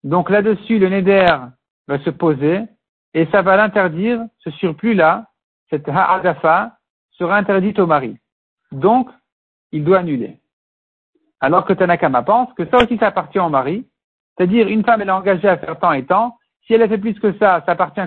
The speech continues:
quand même au mari. Et donc, euh, dans, dans tous les cas, son éder n'est pas valable, il n'a pas besoin d'annuler. Rabbi Yochanan ben Uri Omer,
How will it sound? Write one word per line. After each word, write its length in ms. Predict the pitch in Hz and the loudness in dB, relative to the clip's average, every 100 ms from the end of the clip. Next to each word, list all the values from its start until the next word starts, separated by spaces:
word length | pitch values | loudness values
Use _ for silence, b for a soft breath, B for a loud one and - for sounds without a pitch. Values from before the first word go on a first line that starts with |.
| - | -2
quand 80 | |
même 120 | 208 202 | 0 0
au 80 | |
mari. 440 | 165 135 165 254 - _ _ _ - | 0 0 -2 -6 -10 _ _ _ -2
Et 120 | 196 | 0
donc, 400 | 208 277 269 220 - | 4 2 2 -4 -2
euh, 220 | 170 175 | 0 0
dans, 180 | 175 190 | 0 -2
dans 320 | 190 190 202 | -2 -2 -2
tous 100 | 190 | 0
les 140 | 233 220 | 0 2
cas, 340 | 208 226 285 214 | 2 0 -2 -10
son 100 | 208 | -10
éder 220 | 202 196 214 | -6 -2 -2
n'est 120 | 190 | -2
pas 160 | 202 175 | 0 0
valable, 420 | 135 147 208 196 | 0 0 0 -2
il 80 | 175 | -4
n'a 100 | 175 | -2
pas 100 | 190 | -2
besoin 220 | 175 185 | -2 -2
d'annuler. 380 | 165 139 - - _ _ _ _ _ _ | -2 -2 -6 -12 _ _ _ _ _ _
Rabbi 200 | 147 185 | -2 2
Yochanan 320 | 262 262 262 240 | 2 0 -2 -2
ben 140 | 226 | -2
Uri 200 | 208 202 | -2 0
Omer, 400 | 175 139 143 175 | -2 -2 -4 -6